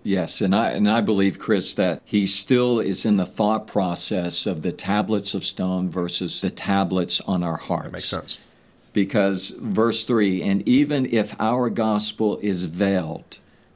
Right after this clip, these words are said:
Speaker 1: coming out of the context of chapter three,
Speaker 2: Mm-hmm.
Speaker 1: who is veiled? People that are looking back to the law of Moses. "It is veiled to those who are perishing."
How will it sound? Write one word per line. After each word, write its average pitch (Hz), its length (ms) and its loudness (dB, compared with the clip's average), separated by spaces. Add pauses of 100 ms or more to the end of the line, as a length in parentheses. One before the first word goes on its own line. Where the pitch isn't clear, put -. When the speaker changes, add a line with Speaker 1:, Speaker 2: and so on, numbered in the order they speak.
(140)
Speaker 1:
coming 110 380 2
out 104 220 2
of 101 120 0
the 101 80 0
context 98 760 -2
of 85 120 -8
chapter 98 440 -2
three, 92 420 -2
Speaker 2:
Mm-hmm. 82 200 -8 (420)
Speaker 1:
who 120 240 4
is 110 220 -2
veiled? 98 680 0
People 117 400 0
that 101 200 0
are 98 140 0
looking 107 440 2
back 101 320 0
to - 140 -2
the 98 120 0
law 98 440 2
of 92 180 -2
Moses. 95 580 0 (380)
"It 117 180 4
is 101 200 2
veiled 104 760 2
to 107 140 0
those 104 520 0
who 107 160 0
are 101 140 0
perishing." 98 800 -4